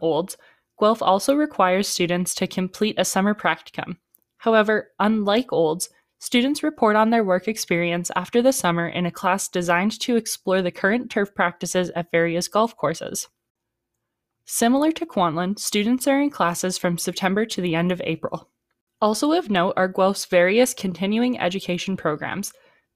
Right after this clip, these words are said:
These programs are offered fully online and do not require admissions, but just registration. The first program offered through this stream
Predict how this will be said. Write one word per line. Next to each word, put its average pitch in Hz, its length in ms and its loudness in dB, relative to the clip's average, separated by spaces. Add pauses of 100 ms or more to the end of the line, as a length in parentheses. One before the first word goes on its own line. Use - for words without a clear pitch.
These 285 160 2
programs 294 440 0
are 214 140 2
offered 196 320 0
fully 202 320 0
online 180 520 0
and 185 120 -2
do 202 100 -2
not 196 200 0
require 269 420 2
admissions, 196 540 -2
but 214 160 -2
just 208 240 -2
registration. 208 720 -2 (1040)
The 254 80 4
first 269 280 2
program 202 380 -2
offered 233 360 -2
through 262 180 -2
this 262 160 -2
stream 180 340 -4